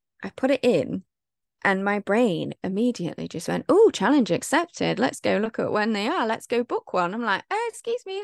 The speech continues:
<laughs> cal-, calm down." <laughs> Uh, "Let's think about this for a second." And I was like, "Do I need to think about it?" I was like, "Yeah, probably." So I haven't booked it yet, but I will.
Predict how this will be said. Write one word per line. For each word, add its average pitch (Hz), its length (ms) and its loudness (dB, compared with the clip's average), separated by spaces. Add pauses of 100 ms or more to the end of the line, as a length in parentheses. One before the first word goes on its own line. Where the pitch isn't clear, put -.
(100)
<laughs> - 120 -20
cal-, 359 220 -4 (500)
calm 403 240 -2
down." 392 360 4 (160)
<laughs> 381 100 8 (1160)
Uh, 294 440 4
"Let's - 400 -6
think 415 160 -2
about 285 160 4
this 269 120 -2
for 254 100 -8
a 233 40 -8
second." 226 380 -8
And 233 80 -2
I - 20 -2
was 226 120 -6
like, 220 180 -4
"Do 349 100 -2
I 359 60 0
need 370 160 -4
to - 80 -20
think 381 240 -6
about 349 360 0
it?" 349 280 0 (100)
I 269 40 -8
was 247 100 -6
like, 247 160 -4
"Yeah, 254 80 0
probably." 170 580 -6 (420)
So 277 160 2
I 294 60 6
haven't 370 260 4
booked - 260 0
it 240 120 -2
yet, 202 400 0 (340)
but 247 120 -4
I 262 80 0
will. 220 400 -2